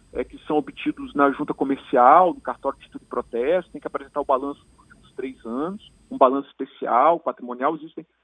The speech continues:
é, os documentos necessários.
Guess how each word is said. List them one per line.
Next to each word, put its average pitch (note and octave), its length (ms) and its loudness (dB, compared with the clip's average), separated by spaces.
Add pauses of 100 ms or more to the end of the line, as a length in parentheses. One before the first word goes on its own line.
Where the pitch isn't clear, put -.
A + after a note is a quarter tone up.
(280)
é, B2 100 -4
os - 400 -10
documentos C#3+ 540 -6 (500)
necessários. C3+ 800 0